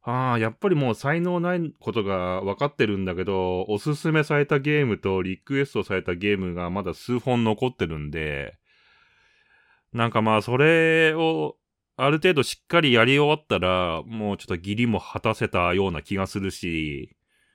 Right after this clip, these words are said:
なんかもうゲーム実況とかゲーム系の動画も、今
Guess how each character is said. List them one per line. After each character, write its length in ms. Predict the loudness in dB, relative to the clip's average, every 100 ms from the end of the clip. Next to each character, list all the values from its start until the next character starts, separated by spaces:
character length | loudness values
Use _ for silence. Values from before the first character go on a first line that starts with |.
| _ _ _ _
な 200 | -4 -2
ん 20 |
か 100 | 0
も 120 | 0
う 40 | 0
ゲ 200 | 2 2
ー 40 |
ム 120 | 2
実 220 | -2 -6 _ _
況 180 | -2 -2
と 100 | -2
か 120 | -2
ゲ 220 | 0 -2
ー 20 |
ム 100 | -2
系 200 | -2 -2
の 120 | 0
動 180 | 2 2
画 120 | 2
も、 440 | 0 0 0 0 -2
今 200 | -2 -4